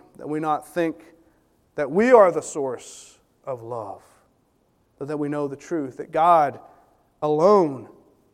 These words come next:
is the source of love in our hearts. Once we understand this, once we stop taking what is rightfully God's, and we understand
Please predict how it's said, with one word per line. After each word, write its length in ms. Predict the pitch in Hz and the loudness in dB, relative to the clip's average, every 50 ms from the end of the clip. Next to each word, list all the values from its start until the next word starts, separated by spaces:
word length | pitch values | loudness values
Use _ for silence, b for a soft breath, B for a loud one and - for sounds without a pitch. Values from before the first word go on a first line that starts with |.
| _ _ - | _ _ -20
is 120 | 147 - | -20 -20
the 80 | - 139 | -18 -18
source 380 | - - 156 143 139 131 - | -14 -10 -10 -8 -8 -10 -10
of 120 | 151 131 127 | -14 -12 -10
love 300 | 127 127 123 123 120 120 | -8 -8 -8 -8 -8 -12
in 100 | 120 117 | -12 -14
our 120 | 113 107 | -14 -14
hearts. 760 | - - 120 113 107 - - _ _ - - - _ _ _ _ _ _ _ _ _ _ _ _ _ _ _ _ _ _ _ _ _ _ _ _ _ _ - | -14 -14 -14 -14 -14 -14 -18 _ _ -20 -20 -20 _ _ _ _ _ _ _ _ _ _ _ _ _ _ _ _ _ _ _ _ _ _ _ _ _ _ -12
Once 180 | - 208 208 - | -12 -10 -10 -8
we 100 | 226 214 190 | -8 -6 -4
understand 600 | 175 165 151 135 - - - 185 180 170 156 127 | -4 -4 -6 -8 -10 -8 -6 -4 -4 -4 -6 -8
this, 280 | 120 120 120 - - | -12 -14 -14 -14 -10
once 280 | 156 170 208 220 214 - | -6 -6 -6 -6 -6 -6
we 200 | 185 185 170 - B B B B | -4 -4 -4 -4 B B B B
stop 480 | - - - 208 190 196 175 - - | -14 -6 0 2 2 2 2 0 -4
taking 420 | - 196 196 196 196 180 165 156 160 | -4 -2 -2 -2 -2 -4 -4 -2 -2
what 140 | 180 180 | -2 -2
is 100 | 165 139 | -2 -2
rightfully 480 | 151 165 170 185 139 - - 156 147 139 | -2 -2 -2 -2 -2 -6 -8 -8 -8 -8
God's, 680 | 135 139 180 190 185 160 151 165 208 185 - - - - _ _ _ _ _ _ _ _ _ _ _ _ _ _ _ _ _ _ _ _ _ _ _ _ _ _ _ _ - | -4 0 4 4 6 6 4 2 0 -2 -6 -14 -20 -20 _ _ _ _ _ _ _ _ _ _ _ _ _ _ _ _ _ _ _ _ _ _ _ _ _ _ _ _ -20
and 80 | 135 | -16
we 80 | 135 139 | -14 -12
understand 720 | 147 147 127 - - 151 151 151 151 151 147 143 139 | -12 -12 -12 -14 -12 -12 -10 -8 -8 -8 -8 -8 -10